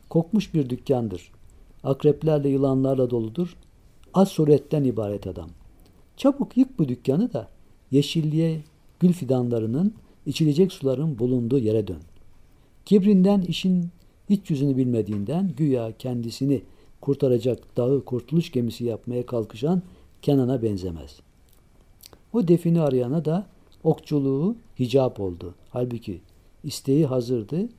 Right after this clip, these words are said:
koynundaydı. Nice bilgi, nice zeka, nice anlayış vardır ki yolcuya bir gül yabani bir harami kesilir. Cennetliklerin çoğu ahmaktır.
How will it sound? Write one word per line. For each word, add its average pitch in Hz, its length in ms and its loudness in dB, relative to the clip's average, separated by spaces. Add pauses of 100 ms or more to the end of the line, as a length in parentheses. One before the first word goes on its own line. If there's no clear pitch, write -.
(120)
koynundaydı. 113 760 0 (920)
Nice 151 320 2
bilgi, 120 480 -2
nice 131 260 0
zeka, 117 520 -4 (340)
nice 180 220 6
anlayış 139 460 2
vardır 127 360 -2
ki 202 260 -4 (320)
yolcuya 139 640 4
bir 156 200 2 (280)
gül 160 200 4
yabani 120 460 0
bir 127 100 -4
harami 117 420 -4
kesilir. 87 500 -12 (840)
Cennetliklerin 208 840 6
çoğu 196 300 0
ahmaktır. 147 600 -2